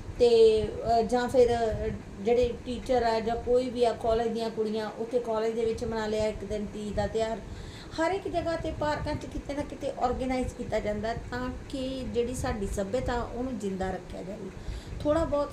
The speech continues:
ਸਾਡੇ ਬੱਚਿਆਂ ਨੂੰ ਇਹ ਪਤਾ ਲੱਗੇ ਕਿ ਇਹੀ ਸਾਡਾ ਸੱਭਿਆਚਾਰ ਹੈ। ਬੋਲੀਆਂ ਪਾਉਣਾ, ਅੱਜ ਦੇਖੋ, ਅਹ, ਜਿਹੜਾ ਇੱਦਾਂ ਆ ਗਿਆ ਕਿ ਡੀ ਜੇ 'ਤੇ ਗਾਣੇ ਲਾ ਕੇ ਨੱਚ ਲਏ,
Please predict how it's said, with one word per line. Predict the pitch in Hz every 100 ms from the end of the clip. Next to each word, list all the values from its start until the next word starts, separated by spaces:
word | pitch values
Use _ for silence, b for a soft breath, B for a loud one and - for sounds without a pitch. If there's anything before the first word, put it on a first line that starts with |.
| -
ਸਾਡੇ | 269 240
ਬੱਚਿਆਂ | 240 240 240 254 240
ਨੂੰ | 247
ਇਹ | 254
ਪਤਾ | 262 - 226
ਲੱਗੇ | 214 208
ਕਿ | 226 -
ਇਹੀ | - 269 262
ਸਾਡਾ | 247 254 233
ਸੱਭਿਆਚਾਰ | 240 208 196 247 240 185 175
ਹੈ। | 175 - B B -
ਬੋਲੀਆਂ | 190 247 277 254 277 285
ਪਾਉਣਾ, | 240 226 220 226 -
ਅੱਜ | 247 240
ਦੇਖੋ, | 233 254 269 247
ਅਹ, | 214 - 226 226 220 220 214 202 208
ਜਿਹੜਾ | 208 240 262 254 -
ਇੱਦਾਂ | 226 214 233
ਆ | 220
ਗਿਆ | 208 220
ਕਿ | 214 220
ਡੀ | 208
ਜੇ | 220 226
'ਤੇ | 220 202
ਗਾਣੇ | 214 202 208
ਲਾ | 208
ਕੇ | 208
ਨੱਚ | 208 202 -
ਲਏ, | 196